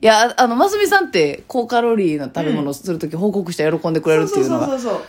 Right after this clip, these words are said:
Speaker 1: あるじゃないですか。
Speaker 2: 基本的にね、ハイカロリーはすごく大歓迎、
Speaker 1: うん。
Speaker 2: 抱きしめてあげたいと思うねんけど。
Speaker 1: うん。「プリン食べようっと。」
Speaker 2: 「いやー」ってなんねんけど。
Speaker 1: うん。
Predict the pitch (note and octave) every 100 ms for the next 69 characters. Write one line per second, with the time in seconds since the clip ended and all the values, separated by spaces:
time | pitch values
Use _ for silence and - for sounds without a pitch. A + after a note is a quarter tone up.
0 | - F3 F3 D#3 C3 F#2+ F#4+ F#4 - C#4
1 | B3 A3+ C#4 C#4+ C#4+ A#3 F#3 D#3+ D#3 D3+
2 | D#3 D#3+ A#3 G3 - C4 A#3+ A#3+ A#3+ G3+
3 | D#3 D#3+ A#3 - B3 A#3+ A3+ A3+ - -
4 | - E3+ - C#4 F#4 E4 D4+ C#4+ D4 C#4
5 | C#4+ C#4+ C#4 C4+ A3+ F#3 F3 D#5+ D#5+ D#5+
6 | D5+ D5 A3+ A3+ A3 F#3 F3+ D#3 C#3+